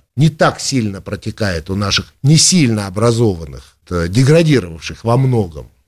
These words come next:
м, а, лидеров западного мира. Кстати, могу доказать предметно. Вспомните Эйзенхауэра, вспомните Рузвельта.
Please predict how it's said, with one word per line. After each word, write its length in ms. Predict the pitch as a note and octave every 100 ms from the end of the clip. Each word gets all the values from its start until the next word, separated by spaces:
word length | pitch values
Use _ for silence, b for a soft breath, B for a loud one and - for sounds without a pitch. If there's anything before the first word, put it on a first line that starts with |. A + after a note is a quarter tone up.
| -
м, 300 | F#2+ F#2+ F#2+
а, 220 | F2+ G2
лидеров 460 | A2+ B2+ G#2+ F#2 F2
западного 480 | G#2 F#2 E2+ G2+
мира. 340 | C#3+ C#4+ C4 - b b - -
Кстати, 320 | - C#4 -
могу 420 | F3 C#3+ F3+ A3+ b b b b _
доказать 640 | - B2+ D#3 D#3+ E2+ C#2+ - _ _ _
предметно. 720 | C#3 F3 C#3+ A#2 F2 - C#2+ - _ _ -
Вспомните 560 | - - A3+ C4+ A3+ G3+
Эйзенхауэра, 760 | E3 A#2+ A#2+ - F2 D2+ C2 B1+ - _ _
вспомните 580 | - - A#2+ A#2+ C3+ E3
Рузвельта. 600 | D#3+ C3+ D#2 C#2+ C2 -